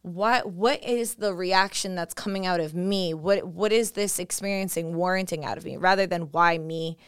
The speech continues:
Like, why not me? Why is this happening for me? Not to me, for me." You know, and just kinda, like, switching that around and just going from there and just, yo, alchemizing our lives, like, in, in a really real and grounded way. It doesn't have to be, like,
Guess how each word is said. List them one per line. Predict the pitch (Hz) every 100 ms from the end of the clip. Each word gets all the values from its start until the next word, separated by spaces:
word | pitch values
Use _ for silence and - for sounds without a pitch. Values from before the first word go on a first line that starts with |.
| _ -
Like, | 160 156
why | 175 185 185
not | 175 185
me? | 147 156
Why | 151 180 190
is | 190 - 180
this | 180 -
happening | 185 175 160
for | 160 - 185 185
me? | 143 98 _ _ _ _ -
Not | 180 - -
to | 214 202
me, | 147 - 160
for | 196 196
me." | 175 - - _ _ _ _ _ -
You | 170
know, | 170
and | 170
just | 160 160
kinda, | - 170
like, | 160 147 -
switching | - - 180
that | 165 -
around | - 160 -
and | -
just | 156 160 - _ _ _ _ _ _ _ _ - 165
going | 165 180 175
from | 160 156
there | 160 165
and | 156
just, | 147 151 - - - _
yo, | - 151 139
alchemizing | - 180 226 233 226 226
our | 202 185
lives, | 180 190 175 165
like, | 156 -
in, | - 165 -
in | - 190
a | 180
really | 185 254 254
real | 185 175 202 202
and | 175
grounded | 165 175 180 170
way. | 165 160
It | 160
doesn't | 165
have | 185 180
to | 175
be, | 165 175
like, | 170 160